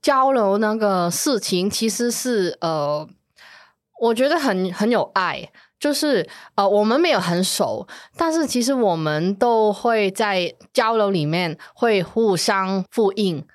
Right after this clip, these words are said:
还有他会感受到我跟他是，其实我了解他，然后我在他身上也学到一点东西。对，我觉得这个交流其实是大家在这个世界一起学习的一个过程。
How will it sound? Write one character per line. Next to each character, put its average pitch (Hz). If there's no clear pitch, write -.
还 190
有 160
他 277
会 254
感 160
受 220
到 196
我 143
跟 190
他 180
是， 185
其 -
实 185
我 175
了 151
解 -
他， 147
然 160
后 190
我 165
在 202
他 185
身 190
上 190
也 160
学 143
到 147
一 151
点 139
东 139
西。 -
对， 302
我 196
觉 214
得 269
这 294
个 254
交 247
流 233
其 214
实 220
是 226
大 208
家 208
在 202
这 180
个 185
世 185
界 170
一 -
起 165
学 160
习 151
的 151
一 -
个 160
过 147
程。 -